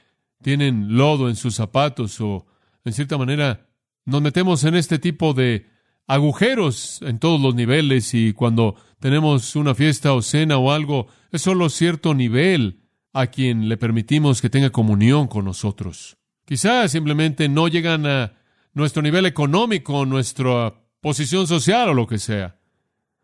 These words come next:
Quizás realmente no saben tener una buena plática, usted sabe.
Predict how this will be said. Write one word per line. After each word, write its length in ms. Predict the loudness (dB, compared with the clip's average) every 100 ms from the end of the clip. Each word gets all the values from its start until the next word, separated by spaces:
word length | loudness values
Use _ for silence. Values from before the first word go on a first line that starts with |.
| _ _
Quizás 360 | -10 -4 -2 0
realmente 500 | 0 0 -2 -2 0
no 480 | 2 2 2 -2 -6 _ _ _ _ _ _ _ _ -8
saben 400 | -2 0 0 0
tener 200 | 0 0
una 160 | 0
buena 300 | 0 0 0
plática, 460 | 0 0 0 -4 -6
usted 280 | -6 -6 -6
sabe. 460 | -4 -4 -4 -6